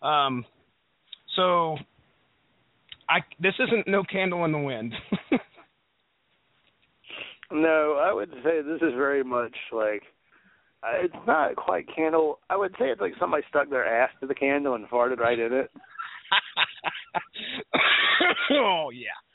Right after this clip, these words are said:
Speaker 1: that's a good pneumonia laugh cough right there. Oh
Speaker 2: yeah, I, I feel like it's very, uh, I feel it's very fitting.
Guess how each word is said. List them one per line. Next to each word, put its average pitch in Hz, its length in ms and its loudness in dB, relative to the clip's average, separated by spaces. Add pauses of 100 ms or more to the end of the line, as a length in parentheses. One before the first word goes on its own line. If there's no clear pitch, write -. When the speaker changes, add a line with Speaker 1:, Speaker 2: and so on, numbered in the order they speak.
(560)
Speaker 1:
that's 170 180 0
a 151 60 -6
good 127 180 -2
pneumonia 120 420 -4 (180)
laugh 123 320 0
cough 101 260 -2
right 107 200 -8
there. 104 220 -6 (640)
Oh 151 320 4 (240)
Speaker 2:
yeah, 165 140 2
I, 196 140 2 (360)
I 143 120 2
feel 214 120 4
like 208 160 2
it's 160 180 -4
very, 147 460 0
uh, 139 320 0 (1500)
I 233 80 2 (100)
feel 381 160 2
it's 349 160 -6
very 220 340 2 (140)
fitting. 101 380 -4